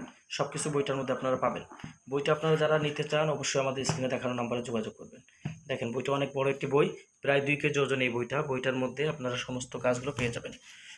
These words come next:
তো দর্শক, এরপর আমি আপনাদেরকে দেখাবো যে বইটি, এটা হলো দুই হাজার বছর পূর্বের আদি ও আসল ভারত ও বাংলাদেশের আলোড়ন সৃষ্টিকারী সোলেমানি ও মিশরীয় লজ্জাতুন্নেসা।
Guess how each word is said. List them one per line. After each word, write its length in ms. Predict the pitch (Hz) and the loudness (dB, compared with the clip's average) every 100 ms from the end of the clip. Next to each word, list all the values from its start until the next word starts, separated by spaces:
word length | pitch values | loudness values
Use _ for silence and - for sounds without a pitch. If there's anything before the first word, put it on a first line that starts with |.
| - | 0
তো 40 | 160 | 4
দর্শক, 240 | 165 180 | 4 4
এরপর 260 | 175 160 180 | 0 0 0
আমি 140 | 180 180 | 2 0
আপনাদেরকে 360 | 175 160 160 | 2 2 4
দেখাবো 320 | 147 139 143 143 | 4 4 4 4
যে 120 | 139 | 4
বইটি, 340 | 131 127 127 139 - - - - | 4 2 2 -2 -4 -18 -20 -14
এটা 160 | - 143 | -8 -6
হলো 280 | 135 127 - - - _ _ _ _ _ _ _ 139 | -2 -2 -4 -10 -20 _ _ _ _ _ _ _ 0
দুই 100 | 156 | 2
হাজার 260 | 170 175 | 4 4
বছর 320 | 170 - - 160 | 2 0 -2 -2
পূর্বের 320 | 156 139 160 | 0 4 6
আদি 240 | 151 131 143 | 6 4 4
ও 60 | |
আসল 200 | 143 151 147 | 2 2 0
ভারত 300 | 131 135 143 | 0 0 2
ও 20 | |
বাংলাদেশের 520 | 135 135 135 131 143 | 2 2 0 -2 0
আলোড়ন 340 | 131 127 131 131 | 2 2 0 -4
সৃষ্টিকারী 540 | 127 117 - 127 131 - - _ - | -8 -10 -4 -2 -2 -6 -14 _ -8
সোলেমানি 420 | - 147 160 165 | 0 2 4 4
ও 40 | 170 | 4
মিশরীয় 400 | 156 156 147 160 | 2 0 2 2
লজ্জাতুন্নেসা। 680 | 139 139 131 123 117 - | 2 0 -2 -2 -4 -4